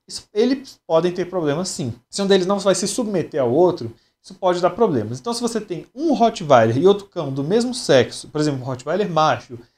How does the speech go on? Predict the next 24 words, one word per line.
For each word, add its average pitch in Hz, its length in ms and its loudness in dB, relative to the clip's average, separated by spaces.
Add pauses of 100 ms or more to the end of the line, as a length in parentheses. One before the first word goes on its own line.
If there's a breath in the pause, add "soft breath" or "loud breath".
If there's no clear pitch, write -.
(220 soft breath)
e 143 80 -12
um 151 80 -6
Dogo 214 240 8
argentino 180 460 0
macho, 139 440 0
e 196 80 -2
os 208 120 0
dois 190 240 -2
são 175 120 -8
dominantes, 147 640 -6 (240)
você, - 240 -10 (180)
necessariamente 190 680 -2
você - 120 -4
vai 143 160 0
ter 139 120 -10
problemas, 156 580 0
tá? 135 160 -14
Porque - 180 -20
o 190 60 -2
Rottweiler 165 640 -2
é 240 160 -6
um 247 80 -6
cachorro 185 400 -8
dominante. 185 540 -2